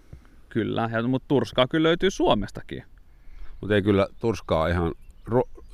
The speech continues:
Speaker 2: is-, is-, isoon tota teolliseen käyttöön asti ei, ei Suomesta löydy. Se on aika huonossa,
Speaker 1: Joo, ei
Speaker 2: huonolla
Speaker 1: todella.
Speaker 2: tolalla tuo Itämeren turskakanta.
Speaker 1: Et silloin pitää lähettää joku, joku meribiologi harppunan kanssa hakemaan se jostain ku-, tuhatkuusisataaluvun <laughs> hylyn alta.
Speaker 2: Mm.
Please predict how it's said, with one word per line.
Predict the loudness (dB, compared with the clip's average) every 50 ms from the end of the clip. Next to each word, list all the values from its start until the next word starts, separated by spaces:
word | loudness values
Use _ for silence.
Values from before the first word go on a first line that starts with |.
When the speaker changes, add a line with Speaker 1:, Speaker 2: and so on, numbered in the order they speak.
| -2 -2 -2 0 2
Speaker 2:
is-, | 4 4 6 8
is-, | 6 6 8 8
isoon | 8 8 10 10 10 10 10 8
tota | 8 6 8 8 6 6 6 4
teolliseen | 6 6 8 8 8 6 4 4 4 4 4
käyttöön | 4 4 4 2 2 0 0 0 2 0
asti | 0 -2 -2 0 0
ei, | 2 2 2 0 0
ei | 0 2 2
Suomesta | 4 6 6 6 4 2 0 0 0 0
löydy. | 0 0 -2 -2 -4 -4
Se | -2 0
on | 2 4 4
aika | 4 4 4 6
huonossa, | 6 6 6 6 4 2 0 -2
Speaker 1:
Joo, | -2 0 2
ei | 2
Speaker 2:
huonolla | 4 6 6 6 6 6
Speaker 1:
todella. | 8 8 10 10 10
Speaker 2:
tolalla | 8 6 4 2
tuo | 2 2 2
Itämeren | 2 4 4 4 4 4 2 2 2 2
turskakanta. | 2 2 2 0 0 -2 -2 0 -2 -2 -2 -4 -6 -8 -8 -8
Speaker 1:
Et | -4 0
silloin | 4 4 6 6 6
pitää | 6 8 8 8
lähettää | 8 8 8 6 6
joku, | 4 6 6 4 4 4
joku | 4 2 4 4
meribiologi | 4 4 6 4 4 4 4 4 4 4 2 0 2
harppunan | 2 4 2 2 2 -2 -4 -4 -4
kanssa | -4 -4 -4 -4 -4 -6
hakemaan | -6 -4 -4 -4 -4 -4 -4
se | -4 -6
jostain | -6 -4 -6 -6 -4
ku-, | -6 -6 -2
tuhatkuusisataaluvun | 0 0 0 0 2 0 0 0 2 0 0 0 0 0 2 4 4 4 4 2 -2 -4
<laughs> | -6 0 6 8
hylyn | 10 10 10 10 8 8
alta. | 8 10 10 10 10 8 6 4 4 0 -10 -10 -8
Speaker 2:
Mm. | -6 -4 -4 -4 -4